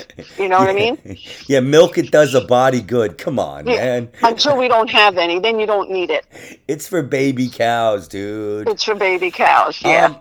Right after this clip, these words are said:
Speaker 2: you know, no, I read, I think I read, like, milk was, they used it to get through the winter and stuff.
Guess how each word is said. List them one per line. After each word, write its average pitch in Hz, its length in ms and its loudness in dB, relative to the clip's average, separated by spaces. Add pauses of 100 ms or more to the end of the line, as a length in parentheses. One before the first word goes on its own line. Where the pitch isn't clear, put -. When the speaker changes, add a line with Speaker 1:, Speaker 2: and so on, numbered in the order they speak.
Speaker 2:
you 202 140 -2
know, 214 180 0
no, 226 140 2
I 208 140 0
read, 262 320 2
I 226 140 -2
think 254 200 -6
I 254 40 -4
read, 254 160 -4
like, 226 200 -6
milk 254 380 -2
was, 247 260 -6 (140)
they 220 140 2
used 247 360 -2
it 233 120 -6
to 202 100 -6
get 214 260 -6
through 208 180 -8
the 180 120 -4
winter 208 540 -4
and 85 140 -12
stuff. - 540 -16